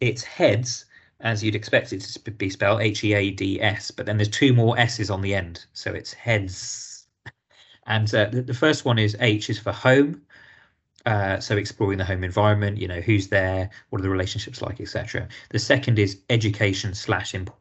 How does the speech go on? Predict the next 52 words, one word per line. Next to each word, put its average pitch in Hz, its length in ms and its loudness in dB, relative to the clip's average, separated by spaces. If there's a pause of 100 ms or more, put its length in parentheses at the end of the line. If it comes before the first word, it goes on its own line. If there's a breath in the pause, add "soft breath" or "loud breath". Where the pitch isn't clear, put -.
(120)
employment. 113 800 0
So - 120 -16
it's 107 120 -14
kind - 160 -8
of - 80 -10
two 95 280 -4
E's 95 280 -2
really. 104 360 2 (1080 loud breath)
The 117 80 4
next 120 240 4
is 110 140 2
activities. 147 760 2
So - 160 -4
what 101 140 0
do 101 40 -2
they 92 120 0
get 92 180 0
up 117 180 0
to? 120 300 2 (320 loud breath)
Um, 90 340 -2
you 87 80 -6
know, 87 240 -6
what 98 160 -6
are 90 60 -2
their, 90 300 2
what 107 120 0
are 90 40 -2
their 87 100 0
hobbies? 123 320 4
What 87 100 -2
are 85 40 -4
their 85 160 -2
interests? 113 480 0 (420 loud breath)
That's 123 200 -6
just - 180 -6
about 92 240 -6
engagement 98 480 2
really, 92 260 0
but 104 140 4
it 107 100 2
might 120 240 6
be 107 100 2
you 104 140 4
can 101 240 -4
work 104 300 4
something 104 440 -2
around 107 280 4
the 104 60 0
diabetes 92 800 -2
into 104 300 -4
that 92 220 -6
conversation. 98 580 -6